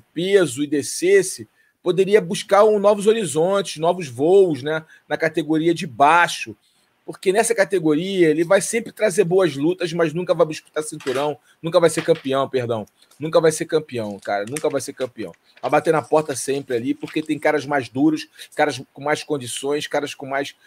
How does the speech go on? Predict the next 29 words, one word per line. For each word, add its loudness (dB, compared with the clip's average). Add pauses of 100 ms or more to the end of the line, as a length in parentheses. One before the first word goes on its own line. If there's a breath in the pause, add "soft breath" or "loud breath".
(160 soft breath)
é, 0
é, -2 (720)
qualidade 2
ali -2
do -4
que -4
ele. -2
Ele -4
é 0
um -6
cara 0
duro, -4 (180 soft breath)
um -20
cara 2
bom 0
em -2
va-, 4
em -4
va-, 4
em -2
todos -6
os -8
seg-, -4
em -12
todos -4 (180 soft breath)
os -10
fundamentos -2
da 4
luta, 2